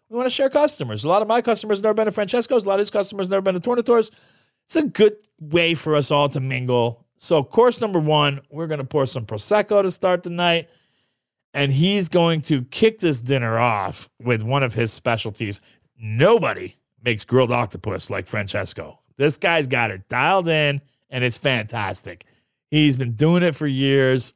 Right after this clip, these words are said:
and there's a reason that people love this dish, because it's freaking fantastic. So we're gonna kick it right off with a little Prosecco and the octopus dish. Course number two, we're gonna pour some of the Tornatore Etna Bianco,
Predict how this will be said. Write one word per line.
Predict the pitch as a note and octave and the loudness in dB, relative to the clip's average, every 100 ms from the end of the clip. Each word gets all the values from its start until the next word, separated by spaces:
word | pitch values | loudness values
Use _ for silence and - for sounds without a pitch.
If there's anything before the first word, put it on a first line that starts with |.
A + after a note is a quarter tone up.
| - | -6
and | C3+ B2+ A#2+ | -6 -6 -6
there's | C3 A#2+ | -4 -4
a | A2+ | -4
reason | C3 C#3+ A#2 G#2 G#2 _ _ _ A2 | 0 0 -2 -6 -12 _ _ _ _
that | A#2 G#2 G2+ _ _ _ _ _ _ _ _ _ _ - | -2 -2 -4 _ _ _ _ _ _ _ _ _ _ -8
people | B2 G#2+ | -4 -4
love | G2+ G#2 A2+ F#2+ | -4 -2 -2 -4
this | G2 - | -8 -10
dish, | G#2+ F#2 - - - | -8 -10 -10 -14 -16
because | A2 A2+ G#2 | -10 -10 -10
it's | - - _ _ | -16 -20 _ _
freaking | D3+ C3 G#2+ | -8 -6 -8
fantastic. | G2 F2+ F2 E2+ - - _ _ _ | -10 -14 -16 -18 -18 -20 _ _ _
So | - | -2
we're | G3 | 0
gonna | F3+ | 0
kick | - D3 | -4 -10
it | |
right | A#2+ A2 | -6 -2
off | B2+ G#2 - F#2+ | -2 -2 -8 -16
with | G2+ | -12
a | G#2 | -8
little | G2+ | -8
Prosecco | F#2 G#2 A#2+ A2+ C3 | -8 -8 -8 -4 -4
and | A2 | -4
the | F#2+ | -6
octopus | G#2+ - G#2+ - E2 | -8 -8 -12 -18 -16
dish. | F2 F2 - _ _ _ _ _ _ | -16 -16 -20 _ _ _ _ _ _
Course | G#3 G#3 B3 | 2 4 2
number | G#3+ | 0
two, | D#3 - C4 C4 F#3+ E3 | -2 0 2 6 6 6
we're | E3 | 2
gonna | E3+ D#3 | -2 -6
pour | - F#3 F3+ | -2 2 2
some | D#3 E3 | 2 -4
of | D3+ | -6
the | C3 | -6
Tornatore | - E3+ D#3+ F3 E3+ | -4 -4 2 4 4
Etna | F3+ F3 F3 | 0 -4 -6
Bianco, | C#3+ C#3+ F3+ F#3+ G#3 G3 | -2 0 0 -2 -2 -2